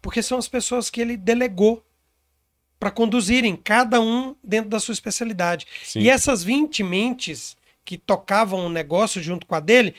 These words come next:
Speaker 1: formou uma mente mestra, que é a mente que coordenava todo o processo da empresa dele.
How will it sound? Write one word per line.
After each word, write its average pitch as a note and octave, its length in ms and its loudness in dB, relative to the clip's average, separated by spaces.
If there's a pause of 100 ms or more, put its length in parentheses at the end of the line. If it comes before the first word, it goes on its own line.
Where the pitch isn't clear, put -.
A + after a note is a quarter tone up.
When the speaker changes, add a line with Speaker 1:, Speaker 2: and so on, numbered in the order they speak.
Speaker 1:
formou B3 360 4
uma A#3+ 160 6
mente A#3 240 0
mestra, G#3+ 380 -6 (260)
que G3+ 80 0
é G#3 40 6
a G#3 80 2
mente G3 300 -2
que G#3+ 120 -6
coordenava F#3 680 -4
todo G3 220 -8
o F#3 40 -14
processo F3 380 -6
da F3 80 -8
empresa F3 300 -10
dele. C3+ 240 -10